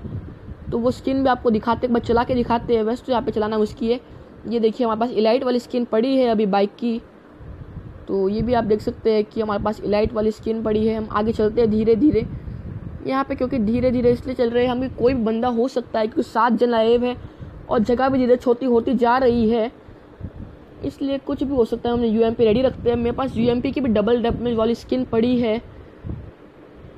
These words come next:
तो उसके लिए भी हम आगे चल रहे हैं। अभी हमारे दोनों अच्छी अच्छी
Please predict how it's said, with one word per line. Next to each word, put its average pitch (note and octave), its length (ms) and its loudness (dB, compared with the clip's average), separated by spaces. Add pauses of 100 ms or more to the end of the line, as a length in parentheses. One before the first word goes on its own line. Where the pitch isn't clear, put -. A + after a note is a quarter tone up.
(160)
तो G#3 380 4
उसके A3 340 -2
लिए A#3+ 120 0
भी A#3+ 60 2
हम A3+ 160 0
आगे G#3+ 240 2
चल A3+ 220 0
रहे A#3+ 240 2
हैं। A#3 100 2
अभी G#3+ 200 2
हमारे A3 240 0
दोनों A3+ 300 4
अच्छी B3 220 -2
अच्छी A#3+ 160 -6